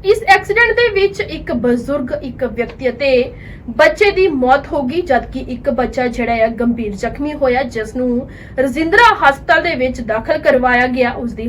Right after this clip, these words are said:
ਹਾਲਤ ਜਿਹੜੀ ਹੈ, ਨਾਜ਼ੁਕ ਬਣੀ ਹੋਈ ਹੈ। ਰਜਿੰਦਰਾ ਹਸਪਤਾਲ ਤੋਂ ਬਾਅਦ ਉਸ ਨੂੰ ਚੰਡੀਗੜ੍ਹ ਰੈਫਰ ਕਰ ਦਿੱਤਾ ਗਿਆ। ਉੱਥੇ ਤੁਹਾਨੂੰ ਦੱਸ ਦਈਏ ਕਿ ਹਾਦਸੇ ਵਾਲੀ ਜਗ੍ਹਾ ਤੇ ਪੁਲਿਸ ਜਿਹੜੀ ਹੈ, ਪਹੁੰਚ ਗਈ। ਉਹਨਾਂ ਦੇ ਵੱਲੋਂ ਵੀ ਜਿਹੜੀ ਹੈ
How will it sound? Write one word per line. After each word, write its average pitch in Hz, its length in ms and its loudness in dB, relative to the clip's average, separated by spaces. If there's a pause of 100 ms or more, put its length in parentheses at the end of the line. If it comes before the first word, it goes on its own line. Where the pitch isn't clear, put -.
(120)
ਹਾਲਤ 240 220 2
ਜਿਹੜੀ 240 360 0
ਹੈ, 226 260 -2 (300)
ਨਾਜ਼ੁਕ 294 480 4
ਬਣੀ 226 260 -4
ਹੋਈ 226 280 -4
ਹੈ। - 200 2 (340)
ਰਜਿੰਦਰਾ 370 640 4
ਹਸਪਤਾਲ 370 340 2
ਤੋਂ 381 200 2
ਬਾਅਦ 285 340 4
ਉਸ 277 220 -8
ਨੂੰ 269 160 -4
ਚੰਡੀਗੜ੍ਹ 226 480 -2
ਰੈਫਰ 240 320 -2
ਕਰ 269 180 4
ਦਿੱਤਾ 240 360 0
ਗਿਆ। 247 340 -2 (180)
ਉੱਥੇ 427 300 6
ਤੁਹਾਨੂੰ 453 340 2
ਦੱਸ 330 200 6
ਦਈਏ 359 160 -2
ਕਿ 415 220 2 (100)
ਹਾਦਸੇ 285 280 4
ਵਾਲੀ 370 220 2
ਜਗ੍ਹਾ 277 280 2
ਤੇ 294 160 -4
ਪੁਲਿਸ 285 380 -6
ਜਿਹੜੀ 269 300 4
ਹੈ, 262 80 6
ਪਹੁੰਚ 262 380 -2
ਗਈ। 269 120 -6
ਉਹਨਾਂ 262 220 -4
ਦੇ 247 100 4
ਵੱਲੋਂ 247 260 0
ਵੀ 262 100 -4
ਜਿਹੜੀ 254 340 0
ਹੈ 262 260 2